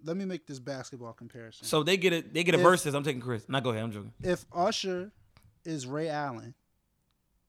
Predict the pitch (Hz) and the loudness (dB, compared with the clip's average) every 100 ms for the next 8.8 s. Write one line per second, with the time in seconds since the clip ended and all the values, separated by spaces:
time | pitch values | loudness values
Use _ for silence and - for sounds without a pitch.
0 | _ _ 135 147 120 101 147 143 143 127 | _ _ -6 -4 -6 -6 -6 -6 -6 -8
1 | 120 113 _ _ _ - 123 120 _ 160 | -8 -20 _ _ _ -10 -8 -8 _ -2
2 | 226 233 240 240 190 240 233 294 349 302 | 0 2 0 0 0 -4 -8 -6 -6 -6
3 | 262 208 - - - 339 - _ _ _ | -8 -8 -4 -6 -4 -8 -10 _ _ _
4 | _ - 196 254 233 220 196 185 165 - | _ -4 0 2 4 2 2 0 -2 -4
5 | 220 127 107 143 165 170 190 190 160 190 | -4 -4 -8 -4 2 4 8 8 10 10
6 | 170 156 156 202 160 165 135 147 135 104 | 8 6 4 4 6 4 4 2 0 -2
7 | - - 165 185 165 - - 147 208 180 | -10 -4 6 8 8 2 -8 2 2 2
8 | - 160 165 156 196 180 139 127 | -10 -2 -2 0 2 0 0 -10